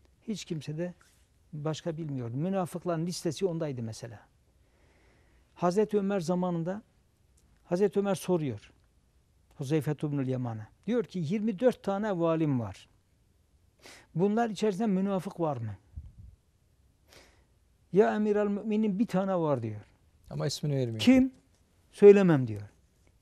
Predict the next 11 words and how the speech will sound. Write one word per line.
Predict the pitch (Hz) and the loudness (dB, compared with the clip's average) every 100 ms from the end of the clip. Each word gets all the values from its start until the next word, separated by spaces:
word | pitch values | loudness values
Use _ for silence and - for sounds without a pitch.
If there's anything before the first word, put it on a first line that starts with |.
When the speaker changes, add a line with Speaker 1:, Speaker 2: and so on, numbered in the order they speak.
| _ _ _ _ - | _ _ _ _ -4
Speaker 1:
"Çünkü | 226 185 175 | -2 -2 2
peygamberim | 202 170 170 180 175 | 2 4 2 0 2
söyleme." | 151 139 131 110 | 0 2 0 -2
diyor. | 110 104 | -6 -10
Speaker 2:
Hı. | 107 131 | -6 -4
Speaker 1:
Ya | 180 | -4
karşıda | - 170 - 165 214 202 _ _ - _ | -6 -8 -6 -4 -4 -4 _ _ -20 _
soran | - - 175 165 190 247 - _ _ | -12 -4 0 2 0 -4 -8 _ _
halife, | - 127 139 147 - 113 - _ _ _ _ _ | -10 -4 0 0 -2 -8 -14 _ _ _ _ _
cennetle | - 156 160 185 185 | -2 0 2 0 0
müjdelenmiş, | 170 147 113 135 123 131 214 - | 0 0 0 -2 -2 -4 -8 -12